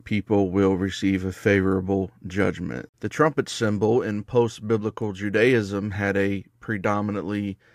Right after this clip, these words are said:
eschatological significance, uh, Isaiah twenty-seven thirteen. "And in that day a great trumpet will be blown, and those who were lost in the land of Assyria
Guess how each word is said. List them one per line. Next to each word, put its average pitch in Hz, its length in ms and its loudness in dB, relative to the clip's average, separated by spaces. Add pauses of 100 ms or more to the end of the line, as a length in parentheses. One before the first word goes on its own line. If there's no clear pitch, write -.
(240)
eschatological 110 960 0
significance, 113 1040 -6
uh, 95 300 -4
Isaiah 101 380 -2
twenty-seven 107 680 -4
thirteen. 117 540 -4 (180)
"And 110 180 0
in 135 160 4
that 139 240 0
day 110 260 6
a 104 80 2
great 113 360 2
trumpet 117 480 0
will 107 180 0
be 117 140 0
blown, 98 580 0
and 98 240 0
those 117 340 4
who 123 140 0
were 117 200 2
lost 104 400 2
in 110 100 0
the 104 60 -2
land 107 300 0
of 104 100 -2
Assyria 101 680 0